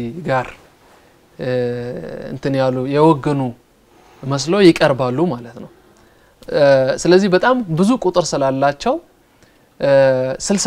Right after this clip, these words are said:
ፓርቲዎች ተባ-፣ ምንድን ነው ተቃወሙ፣ ደገፉ ምናምን የምለውን ቁጥሩን ነው የምትሰማው። ፕራክቲካሊ ግን፣ እ፣ የመንግስት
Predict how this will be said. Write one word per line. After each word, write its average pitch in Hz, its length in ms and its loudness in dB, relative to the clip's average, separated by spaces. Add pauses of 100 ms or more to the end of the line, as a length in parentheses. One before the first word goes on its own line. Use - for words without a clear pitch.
ፓርቲዎች 220 460 0 (480)
ተባ-፣ 185 160 6 (260)
ምንድን 165 300 -2
ነው 139 140 -2
ተቃወሙ፣ 175 540 4 (160)
ደገፉ 165 380 4 (120)
ምናምን 190 360 2
የምለውን 165 440 4
ቁጥሩን 190 380 2
ነው 135 100 0
የምትሰማው። 127 440 -8 (500)
ፕራክቲካሊ 214 580 0
ግን፣ 247 180 -6 (720)
እ፣ - 140 -2 (420)
የመንግስት 151 1600 2